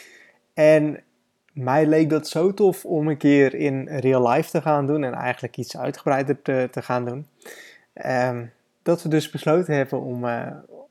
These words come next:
om dat, eh, te gaan doen. En dat idee houdt in, ehm, dat je de auto pakt en dat je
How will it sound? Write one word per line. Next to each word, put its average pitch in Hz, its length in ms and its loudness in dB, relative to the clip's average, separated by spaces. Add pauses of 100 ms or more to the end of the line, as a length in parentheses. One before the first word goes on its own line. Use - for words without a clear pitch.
(120)
om 131 280 -8
dat, 120 300 -6
eh, 135 160 -10
te 131 200 -2
gaan 127 240 2
doen. 131 200 2
En 123 460 -2 (1120)
dat 151 420 4
idee 175 520 4
houdt 160 320 0
in, 185 360 0 (300)
ehm, 131 560 -4 (460)
dat - 240 -10
je 127 180 -4
de 117 80 -4
auto 180 360 -2
pakt 160 440 0 (160)
en 135 220 -6
dat 123 260 -8
je 120 320 -4